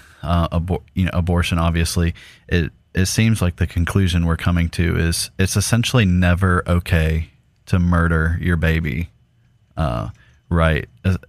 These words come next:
even, even when they're still in the womb, it's not okay to murder your baby. Um, and, and even with the,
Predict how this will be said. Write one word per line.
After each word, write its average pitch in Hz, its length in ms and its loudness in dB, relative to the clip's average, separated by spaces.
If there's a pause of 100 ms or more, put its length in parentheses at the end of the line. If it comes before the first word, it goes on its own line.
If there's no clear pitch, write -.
even, 113 400 2
even 110 280 2
when 110 160 4
they're 107 120 2
still 101 240 0
in 101 80 2
the 95 80 2
womb, 82 360 -2 (120)
it's 82 180 -4
not 90 200 2
okay 85 560 2
to - 100 -4
murder 85 300 2
your 82 180 2
baby. 82 540 0 (560)
Um, 76 380 0 (380)
and, 78 420 0 (240)
and 80 200 0
even 113 360 2
with 90 260 0
the, 82 320 0